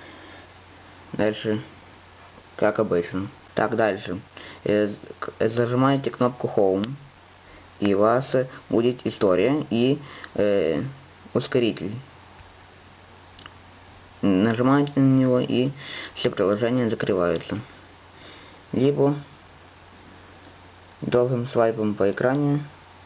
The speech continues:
вирусы будут память, перетаскиваем на свободный экран. И ускоряем. Дальше. Здесь, э, также, э, различные виджеты е-,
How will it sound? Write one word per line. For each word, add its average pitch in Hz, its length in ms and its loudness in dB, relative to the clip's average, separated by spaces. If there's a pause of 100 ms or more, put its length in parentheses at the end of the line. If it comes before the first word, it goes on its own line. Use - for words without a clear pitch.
(320)
вирусы 110 420 0
будут 98 320 -2 (800)
память, 143 480 0 (800)
перетаскиваем 107 800 0 (420)
на 110 100 0
свободный 101 600 0
экран. 143 420 0 (1800)
И 127 140 2
ускоряем. 95 640 0 (600)
Дальше. - 480 -8 (840)
Здесь, 127 360 0
э, 113 180 4
также, 120 480 0 (600)
э, 120 200 2
различные 123 640 2
виджеты 147 400 2
е-, 147 340 4